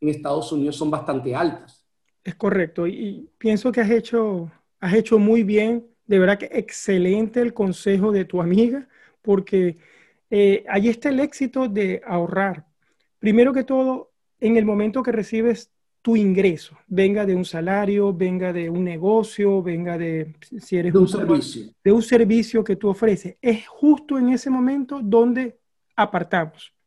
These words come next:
Speaker 2: Y lo mejor es apartar en una cuenta donde no lo ves. Y le puedes poner nombre, les puedes poner el objetivo. Por ejemplo, yo acostumbro a hacer eso, es parte de mi, de mi filosofía. En el momento que recibo mis ingresos, inmediatamente aparto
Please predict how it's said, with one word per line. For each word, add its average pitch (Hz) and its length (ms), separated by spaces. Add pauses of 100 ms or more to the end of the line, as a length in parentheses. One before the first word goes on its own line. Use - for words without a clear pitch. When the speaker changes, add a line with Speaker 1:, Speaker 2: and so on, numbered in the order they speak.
(400)
Speaker 2:
Y 214 220
lo 196 140
mejor 185 300
es 233 80
apartar 214 420
en 226 60
una 226 160
cuenta 254 360
donde 208 460
no 196 100
lo 202 120
ves. 165 260 (340)
Y 208 100
le 185 120
puedes 202 240
poner 220 340
nombre, 240 600 (240)
les 175 160
puedes 196 240
poner 208 260
el 202 120
objetivo. 233 800 (340)
Por 180 140
ejemplo, 220 540 (260)
yo 233 640
acostumbro 220 840 (460)
a - 60
hacer 196 240
eso, 208 420
es 156 100
parte 190 360
de 196 80
mi, 185 320
de 185 100
mi 180 100
filosofía. 185 640 (460)
En 214 160
el 202 80
momento 196 380
que 247 100
recibo 233 320
mis 240 160
ingresos, 233 540
inmediatamente 196 800
aparto 254 560